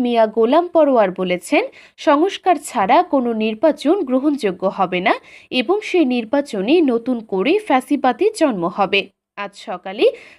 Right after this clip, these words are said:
যশোর শিল্পকলা একাডেমিতে জামায়াতে ইসলামী যশোর জেলা শাখার আয়োজিত রোকন সম্মেলনে প্রধান অতিথির বক্তব্যে তিনি একথা বলেন। অধ্যাপক মিয়া গোলাম পরোয়ার বলেন, জাতীয় ঐকমত্য কমিশনের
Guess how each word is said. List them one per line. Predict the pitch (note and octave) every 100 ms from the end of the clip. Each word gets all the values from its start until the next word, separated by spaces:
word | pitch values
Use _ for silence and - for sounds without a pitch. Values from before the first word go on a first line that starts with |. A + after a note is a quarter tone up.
| -
যশোর | B3+ B3 C#4+
শিল্পকলা | B3+ - C4+ - G4 G4 F4 E4+
একাডেমিতে | B3 A3+ G3+ F#3 F3+ F#3 - F4+
জামায়াতে | C#4 A3+ A#3 D#4+ E4+ D#4+
ইসলামী | C#4+ G3+ F#3 G#3 F#3 C4 E4+
যশোর | C#4 A#3+ B3+ G#3
জেলা | F#3+ A#3 D#4
শাখার | F#4+ E4 D#4 C#4 B3+
আয়োজিত | G3+ G3 F#3+ F3 E3 F4 C5 - _ _
রোকন | B3+ B3+ D#4 G#4+
সম্মেলনে | - F#4+ E4 C4+ F#3 F#3 D4+
প্রধান | F#4 C#4 C4+ C#4
অতিথির | A#3 A3+ A3 A3+ G3+
বক্তব্যে | G#3+ C4+ - G3 G3 G4
তিনি | E4+ C#4 C4+
একথা | C#4+ C#4+ G#3 - F3
বলেন। | F3+ F#3 F3+ - _ _ _
অধ্যাপক | A#3 A3+ A#3 G#3+ C#4 E4+ A#3
মিয়া | A3+ A3
গোলাম | G#3 G#3+ A#3 F4
পরোয়ার | F4+ C#4+ B3 F#3+ F3
বলেন, | F3+ F3 C#4+ A#4+ - _ -
জাতীয় | A3+ B3+ B3+ F4 G#4+ D4
ঐকমত্য | D4+ D4 D4 C#4+ C#4+
কমিশনের | C#4 A#3+ A#3+ - A#3